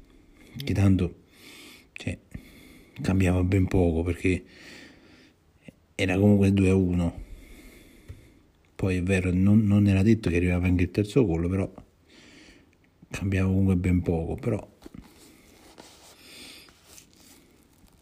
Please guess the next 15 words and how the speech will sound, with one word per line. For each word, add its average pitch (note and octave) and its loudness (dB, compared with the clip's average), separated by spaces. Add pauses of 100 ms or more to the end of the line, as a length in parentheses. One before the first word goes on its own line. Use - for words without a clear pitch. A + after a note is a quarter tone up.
(1300)
Eh, G2+ -2
Pioli G#2+ 2
is F#2 4
on F#2+ 2
fire. A2 -2
Eh, G2 -4
detto G#2 -4
ciò, F#2 -6
ragazzi, F2+ -4
vi F2 -6
saluto G#2+ -6
e - -14
ciao - -4
a E2+ -6
tutti. - -16